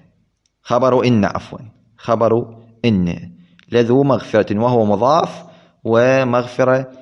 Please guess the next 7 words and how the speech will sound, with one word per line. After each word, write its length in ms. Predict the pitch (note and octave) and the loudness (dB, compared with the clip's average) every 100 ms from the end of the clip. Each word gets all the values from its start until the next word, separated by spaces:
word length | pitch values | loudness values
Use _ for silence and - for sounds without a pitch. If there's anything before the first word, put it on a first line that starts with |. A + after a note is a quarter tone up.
| - - _ A2 | -20 -20 _ -2
مضاف 540 | G#2 A2+ A#2 - A#2+ B2 - _ _ _ | 0 2 0 0 -2 -2 -6 _ _ _
إليه. 680 | G2+ F#2+ F#2+ F2+ E2+ G#2 F#2+ - _ _ _ _ _ _ _ _ _ _ _ _ _ _ _ _ _ _ _ _ _ | -2 0 0 0 -4 -8 -12 -18 _ _ _ _ _ _ _ _ _ _ _ _ _ _ _ _ _ _ _ _ _
و-، 280 | A#2+ - C3+ | -4 0 2
وإن 1000 | C3 C#3+ E3 E3 E3 D#3+ E3 D3+ C3 A#2+ | 4 4 4 2 2 2 2 4 4 2
في 240 | G#2+ A#2+ A#2 | 2 2 2
ذلك 720 | B2+ C#3+ D3 - D#3+ D#3+ - | 4 2 0 0 2 2 2
لعبرة. 680 | A2+ A2+ A#2+ B2 G#2 A2+ A2 | 0 0 2 0 0 0 0